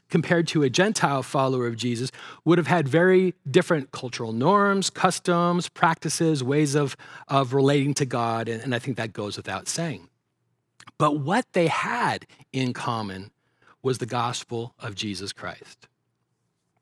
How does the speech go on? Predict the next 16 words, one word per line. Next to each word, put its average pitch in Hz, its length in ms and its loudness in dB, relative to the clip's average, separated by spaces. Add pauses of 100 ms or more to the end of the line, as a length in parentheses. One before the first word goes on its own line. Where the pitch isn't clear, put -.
(920)
And 147 140 0
what 147 120 4
is 135 80 0
so 135 280 0
awesome 170 580 0 (140)
about 139 280 -4
the 143 80 -8
gospel - 540 -10 (760)
is 147 200 2
that 160 180 4
it 139 180 0
creates 160 840 0
unity 160 720 -2 (880)
where 143 140 2
it 147 200 0
is 139 140 0